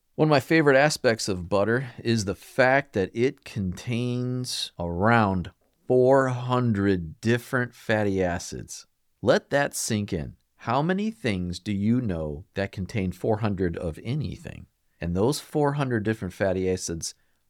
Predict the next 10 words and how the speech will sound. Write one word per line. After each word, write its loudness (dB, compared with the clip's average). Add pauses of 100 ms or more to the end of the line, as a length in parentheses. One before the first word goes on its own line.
are -2
healthy. -4 (640)
They 2
do 0
all -4
kinds 0
of -4
things. -16 (340)
Also 0
has 0